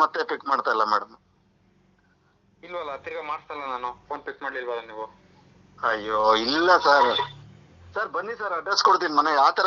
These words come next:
Speaker 1: ಏನಿಲ್ಲ. ನೀವು ತಪ್ಪಾಗಿ ಯಾಕೆ ಅರ್ಥ ಮಾಡ್ಕೊಂಡಿದ್ದೀರಾ? ನಾವು ಅವ್ರ
Speaker 2: ಸರ್,
Speaker 1: ಮೇಡಮ್ ಅವ್ರಿಗೆ
Speaker 2: ತಪ್ಪಾಗಿ
Speaker 1: actually
Speaker 2: ಅರ್ಥ
Speaker 1: ನಾವು
Speaker 2: ಮಾಡ್ಕೊತಿಲ್ಲ ಸರ್. ಇರ್ಲಿ,
Speaker 1: ಇಲ್ಲ,
Speaker 2: ಇರ್ಲಿ,
Speaker 1: ಸಪೋರ್ಟ್
Speaker 2: ಇರ್ಲಿ.
Speaker 1: ಮಾಡಕ್
Speaker 2: ಸರ್.
Speaker 1: ಬಂದಿದ್ದು ನಾವು,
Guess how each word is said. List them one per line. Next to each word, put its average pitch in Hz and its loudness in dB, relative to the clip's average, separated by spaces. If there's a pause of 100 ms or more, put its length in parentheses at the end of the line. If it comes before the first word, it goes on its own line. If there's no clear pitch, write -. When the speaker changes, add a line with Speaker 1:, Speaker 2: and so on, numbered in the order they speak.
(100)
Speaker 1:
ಏನಿಲ್ಲ. 165 0
ನೀವು 135 -4
ತಪ್ಪಾಗಿ 202 2
ಯಾಕೆ 190 0
ಅರ್ಥ - -2 (100)
ಮಾಡ್ಕೊಂಡಿದ್ದೀರಾ? 147 0 (120)
ನಾವು 123 2
ಅವ್ರ 123 2
Speaker 2:
ಸರ್, 135 -2
Speaker 1:
ಮೇಡಮ್ 160 0
ಅವ್ರಿಗೆ 160 -2
Speaker 2:
ತಪ್ಪಾಗಿ 131 -4
Speaker 1:
actually 139 -4
Speaker 2:
ಅರ್ಥ 143 -2
Speaker 1:
ನಾವು 127 2
Speaker 2:
ಮಾಡ್ಕೊತಿಲ್ಲ 95 -2
ಸರ್. 98 -4
ಇರ್ಲಿ, 120 -20
Speaker 1:
ಇಲ್ಲ, 131 -14
Speaker 2:
ಇರ್ಲಿ, - -16
Speaker 1:
ಸಪೋರ್ಟ್ 202 2
Speaker 2:
ಇರ್ಲಿ. 175 -2
Speaker 1:
ಮಾಡಕ್ 185 0
Speaker 2:
ಸರ್. 165 -2
Speaker 1:
ಬಂದಿದ್ದು 160 -2
ನಾವು, 151 2